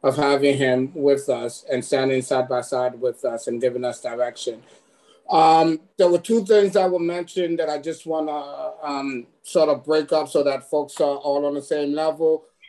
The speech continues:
Uh, you heard the term A M I. A M I stands for Area Median Income. It is the calculation that is used, uh, to, um, to calculate how much someone should be paying in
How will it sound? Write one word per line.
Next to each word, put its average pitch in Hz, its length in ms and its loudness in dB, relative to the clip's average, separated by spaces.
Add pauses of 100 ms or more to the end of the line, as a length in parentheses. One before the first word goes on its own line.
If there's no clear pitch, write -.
Uh, 156 240 2
you 170 200 -2
heard 180 300 0
the 175 100 -8
term 165 460 -6 (100)
A 175 420 0
M 156 460 -8
I. 170 500 -2 (340)
A 180 280 2
M 175 280 -2
I 165 320 0
stands 156 440 -2
for 143 380 -4
Area 165 500 0
Median 156 640 -2 (100)
Income. 175 680 -4 (260)
It 175 220 4
is 175 280 0
the 151 400 0
calculation 160 1000 -4
that 143 220 -2
is 135 240 -4
used, 185 600 2 (260)
uh, 147 320 -2 (140)
to, 143 500 -4 (180)
um, 139 600 0
to 175 180 2
calculate 185 640 2
how 160 160 -2
much 160 300 -6
someone 151 420 -2
should 143 480 -6
be 143 160 -6
paying 147 560 0
in 135 320 -4